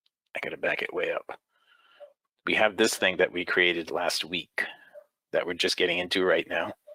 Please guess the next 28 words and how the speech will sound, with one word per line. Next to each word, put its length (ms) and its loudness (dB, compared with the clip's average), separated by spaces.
If 100 -6
I 40 0
extend 440 -2
this 160 -2
thing 240 0
out 140 0
to 100 -2
the 80 -2
right, 260 2
you 40 -12
see 120 -2
we're 80 0
just 180 0
getting 200 -2
into 220 -4
it 60 -2
right 160 0
now. 260 -6
And 420 -2
so 180 2
the 100 -2
bottom 320 6
side 240 6
of 60 4
that 240 6
is 180 -8
right 280 -2
here. 240 0